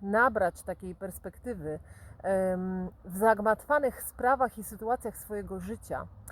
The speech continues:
e, w trudach jego i troskach, bądź po prostu, e, chcesz zaprosić mnie do swojego życia, żebym mogła spojrzeć nieco z boku i nadać, e, trochę inny kształt i spostrzeżenia,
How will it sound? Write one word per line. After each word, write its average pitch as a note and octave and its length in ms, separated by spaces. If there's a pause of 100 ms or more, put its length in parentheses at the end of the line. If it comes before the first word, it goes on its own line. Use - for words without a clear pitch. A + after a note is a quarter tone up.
(420)
e, F#3+ 160
w - 100
trudach C4+ 460
jego F#3+ 280
i G3 80
troskach, A3+ 760 (120)
bądź A3 600 (200)
po D#4+ 120
prostu, D4 580 (460)
e, G#3+ 260
chcesz B3 240
zaprosić C#4 560
mnie B3+ 300
do G#3+ 120
swojego A3+ 480
życia, A#3 340
żebym G#3 420
mogła G#3+ 280
spojrzeć A3 600
nieco A#3 240
z G3 80
boku A#3 320
i G3+ 100
nadać, A3 500 (460)
e, G#3 300
trochę B3+ 320 (120)
inny C4+ 360
kształt B3 420
i - 100
spostrzeżenia, A3+ 960